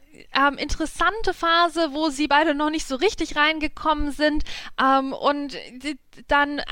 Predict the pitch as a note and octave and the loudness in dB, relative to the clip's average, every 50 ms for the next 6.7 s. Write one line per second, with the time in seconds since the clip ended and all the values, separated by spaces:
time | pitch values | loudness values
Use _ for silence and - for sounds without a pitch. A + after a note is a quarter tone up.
0 | - A#3+ D4+ D4+ D4 D4+ - - C#4+ E4 - C#4+ D4+ D4 D#4 D4 C4 A#3+ A#3+ - | -2 0 0 0 0 0 0 2 2 2 2 0 0 2 2 2 2 2 0 2
1 | - C4+ E4 G#4 B4 - D4 C4+ - A#3+ B3+ B3+ - B3 A#3+ A#3+ - B3+ A#3+ A3+ | 2 2 4 4 2 2 0 2 2 2 0 0 0 2 2 2 2 0 -8 -6
2 | - - B3+ D4+ D#4+ - - C#4 B3 A#3 A#3 A3+ A3+ A#3 A#3+ B3 - B3+ A#3+ A3+ | -2 0 0 0 0 -2 -2 -2 2 2 2 2 2 2 0 0 0 -2 -10 -8
3 | A3 C#4+ F4 F4 C#4 C4 A#3+ A#3+ B3 B3 A#3+ - - C4+ C#4+ D4+ C#4+ C4 C4 - | -4 -2 -2 0 0 0 2 2 2 2 0 -4 -2 0 0 0 0 -2 -4 -4
4 | - - B3+ C4+ C4+ C#4+ C#4 B3 A3+ A3+ - - E4 - - B3+ C4 - F#4+ G4 | 0 0 0 2 2 0 0 0 0 -2 -2 -4 -4 -2 -2 -4 -2 0 0 2
5 | F4 D#4+ D4 C#4+ C#4 C#4 C4+ - - - - - - - - - - B3+ C4 B3+ | 2 2 2 4 4 4 4 0 -8 -10 -10 -12 -14 -18 -12 -4 0 0 0 0
6 | B3 - C#4 D4 E4 E4+ D4+ C#4+ D#4 D#4 - - - | 0 0 0 0 2 0 -2 -2 -2 -4 -4 -12 -20